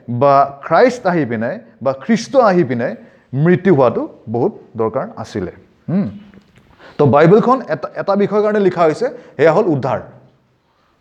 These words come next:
উদ্ধাৰ, ঈশ্বৰৰ উদ্ধাৰ। এটাই বিষয় আছে গোটেই বাইবেলখনত, সেইটো হ'ল ঈশ্বৰৰ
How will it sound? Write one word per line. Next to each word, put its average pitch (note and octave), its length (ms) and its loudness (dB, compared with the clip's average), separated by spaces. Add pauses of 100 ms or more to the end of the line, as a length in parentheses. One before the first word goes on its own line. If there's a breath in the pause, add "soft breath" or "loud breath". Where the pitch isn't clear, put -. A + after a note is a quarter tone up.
(240)
উদ্ধাৰ, D3 360 4
ঈশ্বৰৰ F#3+ 640 2
উদ্ধাৰ। G#2+ 380 -8 (1000)
এটাই G3+ 300 4
বিষয় F#3 320 6
আছে E3+ 140 0
গোটেই C#3 220 0
বাইবেলখনত, C3 320 0
সেইটো C#3 180 -2
হ'ল D#3+ 80 -4
ঈশ্বৰৰ D#3 560 0